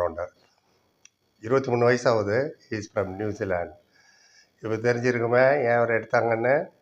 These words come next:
நியூசிலாந்து ஃப்ளெமிங், அதுக்காகலாம் இல்ல. பெர்ஃபார்மன்ஸ் ஸ்பீக், நல்ல பெர்ஃபார்மன்ஸ், பெர்ஃபார்மன்ஸ் சொல்றேன். அதுக்கேத்த மாதிரி அந்த லியோ காய்கறி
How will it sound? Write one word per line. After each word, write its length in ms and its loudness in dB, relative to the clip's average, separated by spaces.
நியூசிலாந்து 560 2
ஃப்ளெமிங், 400 0
அதுக்காகலாம் 560 2
இல்ல. 140 -2
பெர்ஃபார்மன்ஸ் 560 2
ஸ்பீக், 300 -8
நல்ல 280 0
பெர்ஃபார்மன்ஸ், 540 -2
பெர்ஃபார்மன்ஸ் 500 -2
சொல்றேன். 320 -2
அதுக்கேத்த 460 4
மாதிரி 240 6
அந்த 240 2
லியோ 240 4
காய்கறி 280 4